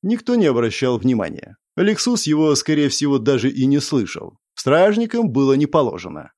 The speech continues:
А Ярик просто погрузился в свои мысли и не услышал бы Зелёного, даже если бы тот разговаривал сейчас во весь голос.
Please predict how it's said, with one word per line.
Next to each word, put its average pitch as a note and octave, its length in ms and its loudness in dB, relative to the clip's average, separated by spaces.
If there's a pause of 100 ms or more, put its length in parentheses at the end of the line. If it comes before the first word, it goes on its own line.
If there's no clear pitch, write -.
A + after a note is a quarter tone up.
(420)
А C3+ 120 4
Ярик B3+ 340 4
просто G3 380 2
погрузился C#3 720 2
в A#2+ 80 0
свои B2 260 2
мысли D3+ 380 2
и C3+ 220 0
не A3+ 140 4
услышал A3 500 2
бы C#3+ 140 2
Зелёного, D3 560 2
даже C#3+ 300 2
если C3+ 280 0
бы B2 140 0
тот C#3+ 260 0
разговаривал A#2+ 680 0
сейчас A#2 460 -4
во A#2 120 -2
весь G#2+ 200 -2
голос. G2 460 -6